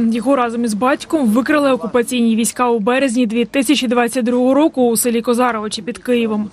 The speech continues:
Про те, що його літнього батька, якому було вісімдесят чотири, відпустили, Дмитро дізнався, перебуваючи в російському сізо у Брянській області.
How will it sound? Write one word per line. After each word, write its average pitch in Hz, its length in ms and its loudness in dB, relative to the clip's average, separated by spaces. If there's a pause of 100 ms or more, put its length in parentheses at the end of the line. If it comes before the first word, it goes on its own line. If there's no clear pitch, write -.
Про 320 160 2
те, 381 220 0
що - 180 -2
його 285 220 2
літнього 269 380 -2
батька, 254 400 -2
якому 254 380 -2
було 262 260 0
вісімдесят 262 500 -2
чотири, 302 500 2
відпустили, 302 680 0
Дмитро 247 460 0
дізнався, 254 540 -2
перебуваючи 233 720 -2
в 233 40 -8
російському 247 580 0
сізо 262 340 2
у 247 200 -2
Брянській 220 480 -2
області. 247 560 0